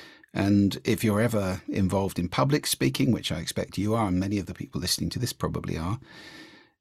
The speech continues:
it's very important to understand a, a, a fundamental truth about listening that very few people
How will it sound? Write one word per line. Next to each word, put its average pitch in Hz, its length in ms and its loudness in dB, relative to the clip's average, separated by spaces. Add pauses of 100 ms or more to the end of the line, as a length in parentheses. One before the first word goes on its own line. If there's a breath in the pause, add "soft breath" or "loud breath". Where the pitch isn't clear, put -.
(140)
it's 117 180 2
very 170 240 6
important 131 360 4
to 135 60 2
understand 123 720 2 (240)
a, 107 100 0 (120)
a, 101 140 0 (120)
a 98 100 0
fundamental 147 760 4
truth - 380 0
about - 220 -6
listening - 420 0
that - 120 -2
very 120 440 4 (140)
few 92 260 0
people 85 520 -2